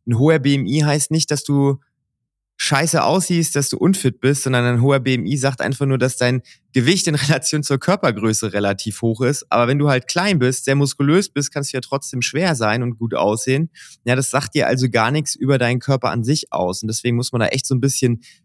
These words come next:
tiefer auch gucken, wie viel Fett,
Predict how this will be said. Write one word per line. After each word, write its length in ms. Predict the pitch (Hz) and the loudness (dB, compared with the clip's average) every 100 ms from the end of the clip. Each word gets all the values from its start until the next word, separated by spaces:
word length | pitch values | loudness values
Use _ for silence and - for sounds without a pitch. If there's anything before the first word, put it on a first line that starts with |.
| _ | _
tiefer 360 | - 165 151 | -2 0 2
auch 240 | 87 104 - | 0 0 0
gucken, 480 | 202 196 190 185 185 - _ _ | -2 0 0 0 -4 -14 _ _
wie 140 | 139 | -2
viel 320 | 139 131 120 - | 0 0 0 -2
Fett, 480 | - 170 170 - | 0 0 0 -6